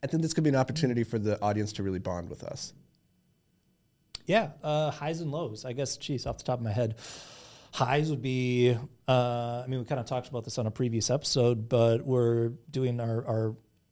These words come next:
Speaker 2: quarterly raffle, uh, giveaway at
Speaker 1: Oh, yeah.
Speaker 2: Invictus, where we just send out money for no reason. No, we're doing our quarterly distribution. So that's always exciting. Uh, that's getting executed today. So we're gonna be sending a lot of money out to people, which is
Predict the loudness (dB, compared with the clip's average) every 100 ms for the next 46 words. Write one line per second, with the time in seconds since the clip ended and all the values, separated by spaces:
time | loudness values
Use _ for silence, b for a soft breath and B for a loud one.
0 | _ 0 2 2 2 2 4 2 0 -6
1 | -8 -8 -12 -20 _ _ 2 4 6 6
2 | 2 2 4 6 8 6 4 2 2 0
3 | 0 -2 -2 -4 -2 -4 -4 -2 -2 0
4 | -2 -2 0 2 2 0 0 2 2 0
5 | 0 0 0 0 4 6 6 2 -2 -4
6 | -4 -6 -6 -8 -6 -6 -4 -4 2 2
7 | 2 B B B B 2 4 4 0 -4
8 | -6 -6 -4 -6 -6 -6 -2 -2 0 -2
9 | -2 -4 -4 -4 -4 -8 -4 0 2 2
10 | 0 -2 0 0 0 0 0 0 0 -2
11 | -4 -2 -2 -2 -4 -8 -10 -4 -2 -2
12 | -4 -4 -4 -2 -6